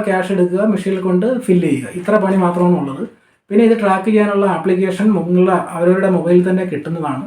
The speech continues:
അപ്പോൾ ഈ ഒരു Hitachi മണി സ്പോട്ട് എ ടി എം ബിസിനസ്സിനെ പറ്റിയുള്ള കൂടുതൽ കാര്യങ്ങൾ നിങ്ങൾക്ക് മനസ്സിലായെന്ന് വിചാരിക്കുന്നു. അതിൽ കൂടുതൽ കാര്യങ്ങൾ അറിയുന്നതിന് താഴെ കാണുന്ന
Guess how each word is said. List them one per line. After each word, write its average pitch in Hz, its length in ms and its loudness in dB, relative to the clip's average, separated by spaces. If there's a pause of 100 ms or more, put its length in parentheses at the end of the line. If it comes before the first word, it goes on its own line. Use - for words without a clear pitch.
(100)
അപ്പോൾ 180 180 -2
ഈ 185 160 0
ഒരു 214 180 6 (420)
Hitachi 196 460 2 (100)
മണി 175 180 2
സ്പോട്ട് 196 440 0
എ 175 100 4 (100)
ടി 185 100 0
എം 185 120 2
ബിസിനസ്സിനെ 175 460 0
പറ്റിയുള്ള 170 400 -2 (140)
കൂടുതൽ 165 340 -6
കാര്യങ്ങൾ 165 420 -4
നിങ്ങൾക്ക് 160 280 -6
മനസ്സിലായെന്ന് 156 460 -6
വിചാരിക്കുന്നു. 143 420 -6 (400)
അതിൽ 170 180 -10
കൂടുതൽ 180 320 0
കാര്യങ്ങൾ 180 340 2
അറിയുന്നതിന് 175 440 -2
താഴെ 170 240 0
കാണുന്ന 175 340 -2